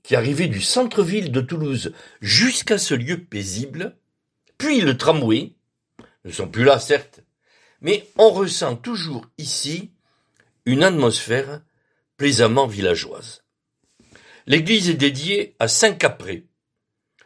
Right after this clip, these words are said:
Une statue à l'entrée, en bois doré, le montre âgé et en tenue épiscopale. Rien à voir avec l'élégant vitrail dans le chœur, qui respecte davantage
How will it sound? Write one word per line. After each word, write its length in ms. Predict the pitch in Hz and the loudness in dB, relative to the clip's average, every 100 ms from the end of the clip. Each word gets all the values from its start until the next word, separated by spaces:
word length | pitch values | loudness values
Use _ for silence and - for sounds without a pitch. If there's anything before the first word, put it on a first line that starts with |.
| _ | _
Une 220 | 104 101 | -6 -4
statue 640 | 95 - 139 131 170 202 - | 0 2 2 2 -6 -8 -4
à 80 | 113 | -2
l'entrée, 640 | 107 104 - 117 107 - _ _ | -2 -4 -6 -4 -4 -8 _ _
en 100 | 95 | -8
bois 200 | 95 165 | 2 2
doré, 460 | 156 120 90 101 - _ _ _ _ _ _ _ | 4 -2 -4 -8 -12 _ _ _ _ _ _ _
le 160 | 117 175 | -2 2
montre 640 | 170 123 110 - 87 - _ | 4 2 2 -4 -8 -10 _
âgé 540 | 151 147 113 127 175 _ _ _ _ _ | 2 2 0 -2 -6 _ _ _ _ _
et 80 | 135 | 0
en 100 | 139 | 0
tenue 540 | 123 127 139 185 - _ _ - | 0 -2 0 -4 -8 _ _ -10
épiscopale. 840 | 135 170 - 101 - - - _ _ _ _ - - - | -6 -4 -4 -4 -8 -12 -14 _ _ _ _ -20 -18 -8
Rien 340 | - 127 254 254 | -2 2 4 4
à 80 | |
voir 460 | 220 208 104 - - _ _ _ _ _ _ _ | 2 2 0 -2 -16 _ _ _ _ _ _ _
avec 420 | 127 131 - - _ _ | -2 -2 -4 -10 _ _
l'élégant 460 | 117 190 196 156 | 2 4 4 2
vitrail 480 | 143 135 - - 170 | 0 -4 -2 2 2
dans 180 | 123 135 | 2 2
le 80 | 139 | 2
chœur, 460 | 127 208 - - _ _ _ _ _ _ _ _ | 2 2 0 -6 _ _ _ _ _ _ _ _
qui 100 | - | -6
respecte 640 | 113 151 151 - 131 - - | 2 4 2 0 0 -2 -18
davantage 880 | 80 135 120 98 92 127 160 156 | -2 0 2 -2 2 2 2 -2